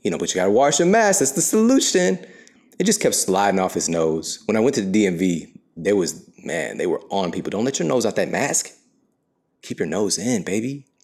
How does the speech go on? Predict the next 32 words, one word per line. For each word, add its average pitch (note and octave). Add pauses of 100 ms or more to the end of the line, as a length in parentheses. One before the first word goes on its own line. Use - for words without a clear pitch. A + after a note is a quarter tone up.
(300)
Anyways, E2+ (880)
just -
today, E2+ (720)
they're G#2+
assuming D#3+
that A2
the G2+
mask G2
consistency G2+
is - (1200)
ever G#2+
present. G#2+ (720)
They're G#2
also A#2+ (760)
making A2
assumptions F#2+ (120)
that -
the -
mask G#2
wearers F#2+
aren't -
touching -
their C#3+
face. - (220)
They're G#2
making G#2
assumptions G#2
that F#2+
the -
aerosols G#2+
and -
droplets G#2